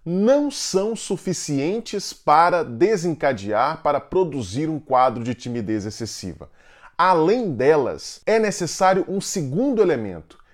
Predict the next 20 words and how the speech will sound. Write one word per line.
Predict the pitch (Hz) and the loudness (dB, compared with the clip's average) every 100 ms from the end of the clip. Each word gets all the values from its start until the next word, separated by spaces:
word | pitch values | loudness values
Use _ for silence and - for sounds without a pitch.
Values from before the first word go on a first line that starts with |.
| _ | _
e | 151 | -2
é | |
sobre | 165 - 190 175 - | -2 2 2 2 2
este | 190 240 277 - | 4 4 4 -6
segundo | - 175 156 160 | -6 -4 -2 0
elemento | 139 117 123 156 - _ _ - | 0 0 -6 -8 -12 _ _ 0
que | |
eu | 170 | 0
quero | 165 147 143 | 4 0 2
me | 139 | -2
focar | 120 131 - 113 104 - _ | -4 -8 -2 -2 -2 -10 _
aqui | 120 - 104 | -8 -6 -8
nesse | 98 - | -8 -10
vídeo. | 85 80 - _ _ _ | -12 -14 -18 _ _ _
É | 147 147 | 0 4
esse | 202 - | 4 2
segundo | 175 - 143 120 190 302 240 | -6 -4 -4 -2 0 0 2
elemento | 180 139 104 120 185 156 - 85 - _ _ _ | 4 2 0 0 0 -2 -8 -14 -14 _ _ _
o | 196 214 | -2 0
responsável | 196 202 - 180 151 - - 139 185 175 202 208 | 0 -2 -2 -2 -2 -4 2 4 4 2 -2 -4